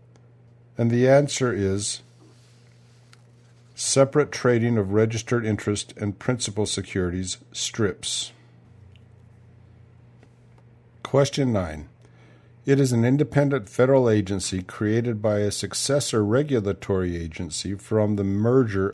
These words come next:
of the Federal Housing Finance Board, the Office of Federal Housing Enterprise Oversight, and the U S Department of Housing and Urban Development.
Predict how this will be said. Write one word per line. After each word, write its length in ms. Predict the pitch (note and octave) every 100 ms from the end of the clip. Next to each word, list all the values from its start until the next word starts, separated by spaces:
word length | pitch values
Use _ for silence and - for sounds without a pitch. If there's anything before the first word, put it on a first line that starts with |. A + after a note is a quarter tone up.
| -
of 140 | F2
the 100 | F2
Federal 420 | - A#2 A#2+ C3
Housing 480 | G#2+ A2 G#2+ G2+ G2
Finance 640 | - A#2 A#2+ B2+ A#2+ G#2+
Board, 520 | - - E2+ E2 F#2+ - - _ _ - _ _ -
the 160 | G2
Office 540 | G2+ A#2+ C3 - A#2 -
of 140 | G#2
Federal 460 | - A#2 A2+ A2+ G#2+
Housing 580 | F2 A2 G#2+ G#2 G#2+ G2+
Enterprise 640 | A2+ A2 G#2 - F#2+ F#2+
Oversight, 800 | F#2+ B2 A2+ G2 - D#2+ F2 F2+ - - - - - - - -
and 160 | G#2+
the 100 | G#2
U 220 | G#2 B2 C3
S 120 | A#2+
Department 560 | A2+ - A2 G#2+ G#2+
of 140 | G2 F#2
Housing 540 | G#2+ G#2 G2 G2+ G2+
and 220 | - F#2 F2+
Urban 360 | F#2+ F2 F#2+
Development. 640 | F2 E2 E2 D2 C#2 -